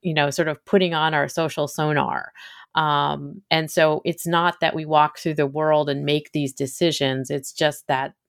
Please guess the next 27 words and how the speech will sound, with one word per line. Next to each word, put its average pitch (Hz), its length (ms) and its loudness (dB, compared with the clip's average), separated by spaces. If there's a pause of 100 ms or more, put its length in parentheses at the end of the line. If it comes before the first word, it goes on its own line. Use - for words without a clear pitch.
as 143 280 -4
you 147 240 -4
all, 139 340 -4 (240)
as 147 260 -4
you 151 120 -6
both 151 280 -2
note, 180 380 0 (380)
this 185 160 6
is 175 180 -2
who 180 140 0
we 165 160 -2
are 143 180 2
as 143 160 -4
human 139 360 -4
beings, 147 600 2
that - 140 -2
we're 156 180 -2
always 156 420 0
in 147 140 -2
this 147 180 -8
sort 147 200 0
of 139 120 -2
structural 151 640 0
comparison. 139 880 -2 (540)
Um, 165 340 2 (360)
but - 160 4 (100)
what 269 360 2